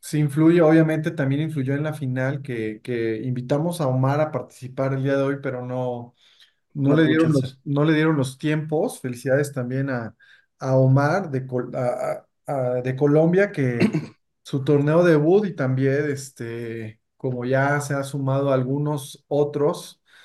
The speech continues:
Speaker 1: que debutan y campeonean, ¿no? Entonces, felicidades a Omar. Eh, y lo mismo ahí que también tuvo el tema de que, eh, quien estuviera transmitiendo y de local era el que ganaba el partido.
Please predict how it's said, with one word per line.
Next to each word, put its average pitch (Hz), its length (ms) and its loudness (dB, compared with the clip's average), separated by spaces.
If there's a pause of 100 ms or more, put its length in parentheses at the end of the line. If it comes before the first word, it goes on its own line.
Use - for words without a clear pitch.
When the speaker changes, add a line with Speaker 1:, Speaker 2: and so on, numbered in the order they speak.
(920)
Speaker 1:
que 160 120 2
debutan 156 500 6
y 151 140 0
campeonean, 135 1040 -2
¿no? 165 160 -2
Entonces, 143 560 -10
felicidades 135 580 0
a 139 60 -2
Omar. 147 400 -2 (400)
Eh, 120 720 -4
y 139 120 2
lo 147 140 6
mismo 165 300 4
ahí 160 200 4
que 165 120 -2
también 143 360 -2
tuvo 156 200 -2
el 147 100 -6
tema 147 260 -4
de 131 140 -6
que, 113 460 -4 (680)
eh, 113 960 -2 (100)
quien 143 200 2
estuviera 139 960 4 (420)
transmitiendo 139 600 0
y 165 40 6
de 151 80 4
local 143 440 0
era 151 160 -2
el 147 120 -4
que 127 140 -8
ganaba 127 360 -2
el 131 120 -4
partido. 120 560 -8